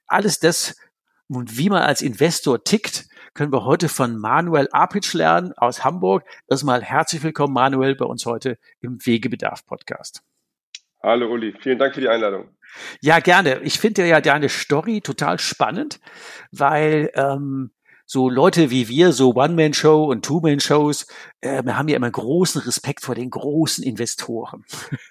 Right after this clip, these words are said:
Speaker 1: <laughs> Und ich glaube, mit dieser, mit dieser Folge heute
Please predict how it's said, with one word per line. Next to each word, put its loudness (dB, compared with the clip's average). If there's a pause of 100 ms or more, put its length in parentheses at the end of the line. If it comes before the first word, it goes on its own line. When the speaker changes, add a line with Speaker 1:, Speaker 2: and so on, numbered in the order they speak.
(180)
Speaker 1:
<laughs> -8
Und 2
ich -2
glaube, 6
mit 0
dieser, 2
mit -10
dieser 2
Folge 0
heute 0